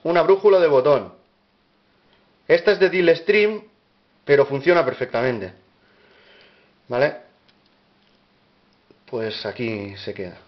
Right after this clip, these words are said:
Esto de aquí, esto de aquí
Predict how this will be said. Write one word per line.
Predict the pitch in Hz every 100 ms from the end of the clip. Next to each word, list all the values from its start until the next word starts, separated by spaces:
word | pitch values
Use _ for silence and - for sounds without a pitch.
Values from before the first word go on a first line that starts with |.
| _ _ _ _ _ _ _ _ _ _ _ _ _ _ _ _ -
Esto | 175 202
de | 202
aquí, | 196 226 247 - - _ _ _ _ _ _ _ _ _ _ _ _ _ _
esto | - 147 165
de | 156
aquí | 165 202 214